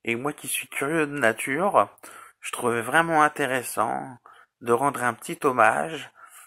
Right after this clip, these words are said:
de faire des recherches sur le relief, et, euh, et donc, euh, je fais référence à l'Atlas,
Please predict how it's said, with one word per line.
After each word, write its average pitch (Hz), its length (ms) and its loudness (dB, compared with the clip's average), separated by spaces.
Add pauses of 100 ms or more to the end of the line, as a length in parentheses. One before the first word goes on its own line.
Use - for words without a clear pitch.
(140)
de 135 160 -6
faire 131 260 0
des 131 80 0
recherches 143 640 0
sur 135 160 2
le 127 80 4
relief, 123 760 0 (720)
et, 165 240 -2
euh, 123 480 0 (760)
et 123 120 -2
donc, 170 400 -2
euh, 110 500 -2 (680)
je 131 140 -6
fais 147 180 2
référence 139 560 0
à 117 80 4
l'Atlas, - 760 -4